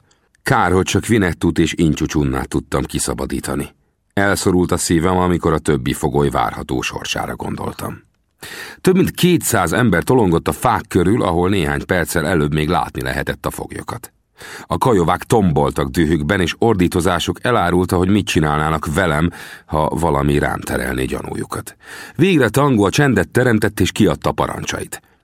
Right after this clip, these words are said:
Embereinek fele szerte szélett, hogy átkutassa a környéket, ami a sötétben nem sok eredményt ígért. Tangua toporzékolt haragjában.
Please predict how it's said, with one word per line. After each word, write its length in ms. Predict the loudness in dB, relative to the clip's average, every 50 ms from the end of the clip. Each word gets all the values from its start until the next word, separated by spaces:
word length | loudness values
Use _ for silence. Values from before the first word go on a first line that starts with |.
| _ _
Embereinek 500 | 0 2 2 4 4 4 4 4 2 2
fele 300 | 0 0 2 2 2 2
szerte 420 | 0 0 0 0 0 0 0 -2 -2
szélett, 500 | 0 0 2 2 2 2 0 -2 -4 -2
hogy 160 | -2 0 2
átkutassa 640 | 2 2 0 0 -4 -4 -4 -2 -2 0 0 0 0
a 60 | 0
környéket, 640 | 2 2 2 2 2 2 0 0 0 0 -2 -4 -4 -10 -16 -16 -16 -10 -4
ami 200 | 0 2 4 4
a 40 | 4
sötétben 480 | 2 2 2 2 2 2 2 2 2
nem 160 | 2 0 0 -2
sok 220 | -4 -6 -6 -4
eredményt 460 | -2 -2 -2 -2 -2 -2 -4 -4 -4
ígért. 540 | -6 -8 -8 -8 -8 -8 -10 -10 -14 -18 -20 _ _ _ _ _ _ _ _
Tangua 400 | -2 0 2 2 2 2 0 0 0
toporzékolt 880 | -2 -2 -2 -2 -4 -4 -4 -4 -4 -4 -4 -4 -4 -6 -8 -10 -10 -8
haragjában. 640 | -8 -8 -6 -6 -6 -4 -4 -4 -4 -4 -6 -8 -8